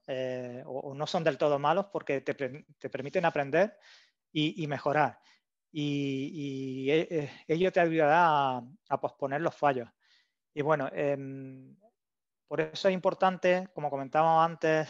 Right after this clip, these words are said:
eh, el, el hecho de, em, de fomentar ciertas prácticas como son, am, la repro-, retrospectiva o Lean Coffee, que Félix también hablará posteriormente de ello.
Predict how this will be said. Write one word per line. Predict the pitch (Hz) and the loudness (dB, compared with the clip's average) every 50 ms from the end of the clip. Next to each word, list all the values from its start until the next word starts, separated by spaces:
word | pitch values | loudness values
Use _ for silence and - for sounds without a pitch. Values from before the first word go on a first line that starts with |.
| - - | -6 -6
eh, | 135 135 127 127 131 123 123 127 - | -4 -2 -2 -2 -2 -4 -6 -6 -6
el, | - 143 127 127 135 | -6 -6 -8 -8 -8
el | - 139 127 147 | -10 -6 -4 -4
hecho | 147 - - - 165 | -4 -4 -4 -4 -2
de, | 156 156 147 147 143 139 139 135 135 135 - | 0 0 0 2 0 0 -2 -2 -4 -6 -6
em, | - 135 131 127 127 127 127 123 123 123 127 120 120 123 - _ _ | -6 -6 -6 -6 -6 -8 -10 -10 -10 -12 -12 -14 -16 -16 -20 _ _
de | _ 135 117 127 127 | _ -14 -10 -10 -8
fomentar | - - 131 131 127 117 147 147 151 - | -6 -6 -8 -8 -4 0 0 0 0 0
ciertas | - 156 147 - - 151 135 - | -2 -4 -4 -2 -2 -4 -2 0
prácticas | - 165 180 175 - - 165 - 156 151 | 0 0 0 0 -2 -4 -4 -2 -2 -2
como | - 131 123 - | -2 -6 -12 -8
son, | - 147 143 143 139 135 - - - - - _ _ _ _ _ _ _ _ _ - | -6 -4 -4 -4 -6 -10 -16 -20 -20 -20 -20 _ _ _ _ _ _ _ _ _ -2
am, | 151 143 143 139 139 139 139 135 131 131 127 123 123 120 120 120 120 _ _ _ _ _ _ _ _ _ _ _ _ _ - | 0 0 0 0 -4 -8 -8 -10 -10 -10 -10 -12 -12 -14 -14 -18 -20 _ _ _ _ _ _ _ _ _ _ _ _ _ -4
la | 220 175 156 151 | -2 0 0 2
repro-, | 139 147 - - 151 131 - _ - 214 147 143 | 0 -2 -2 -2 -2 -2 -4 _ -14 -12 -10 -6
retrospectiva | 139 147 135 - _ - 151 127 - _ - 143 - - 196 208 190 180 175 175 | -2 -4 -4 -4 _ -8 -8 -8 -8 _ -8 -8 -6 -2 -2 0 2 2 2 2
o | 160 143 | 2 0
Lean | 135 151 156 156 | 0 -2 -4 -2
Coffee, | - 196 - - 175 180 | -2 -2 0 -2 -6 -8
que | - - 135 131 127 131 127 120 | -6 -6 -4 -2 -2 -2 -4 -6
Félix | - 151 139 143 - - | -8 -8 -8 -8 -8 -8
también | 151 139 135 139 139 139 135 | -8 -8 -6 -8 -8 -6 -4
hablará | 135 127 131 127 131 135 135 131 127 | -4 -2 -2 -2 0 0 0 -2 -2
posteriormente | - - 131 - 131 131 135 131 127 113 135 | -4 -8 -10 -8 -8 -8 -8 -8 -8 -4 -2
de | 139 156 | 0 0
ello. | 175 156 147 160 170 | 0 0 -2 -4 -4